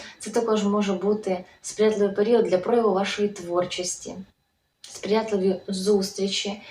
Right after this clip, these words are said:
із людьми, які можуть надати вам нові проекти, покращити ваше матеріальне становище. Це можуть бути іноземні представники. А це сприятливий період для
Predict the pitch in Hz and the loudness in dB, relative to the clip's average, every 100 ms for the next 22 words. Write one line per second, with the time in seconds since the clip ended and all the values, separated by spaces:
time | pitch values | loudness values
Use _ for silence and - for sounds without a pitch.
0 | - - 196 190 180 175 190 214 240 220 | -12 2 4 4 2 0 2 4 4 2
1 | 185 180 - 190 190 185 - - - 190 | 2 0 -2 -2 2 2 -2 -14 -4 2
2 | 202 196 190 - 190 185 202 208 185 180 | 2 2 -2 0 2 4 4 2 0 2
3 | 185 170 175 190 214 196 180 170 170 - | 2 0 -2 -2 0 0 0 -2 -6 -6
4 | 190 185 185 185 185 208 196 180 180 190 | -4 -2 0 2 2 0 -4 -4 -2 -2
5 | - 175 170 180 190 190 190 190 175 170 | -2 -6 -6 -4 -2 -2 -4 -6 -6 -6
6 | 180 - 180 190 190 208 180 185 196 185 | -6 -6 -4 -2 -2 -2 -4 -4 -2 -2
7 | 196 214 214 190 180 185 180 190 - 185 | 0 0 0 -2 -4 -4 -6 -10 -8 -8
8 | 185 180 - 180 - - - - - - | -8 -10 -10 -10 -10 -18 -18 -18 -8 -2
9 | 190 - 220 - 214 214 196 196 196 190 | 0 0 -2 0 2 2 2 0 0 -2
10 | 220 233 202 - 175 175 180 196 196 | 0 2 2 0 -4 0 0 0 -2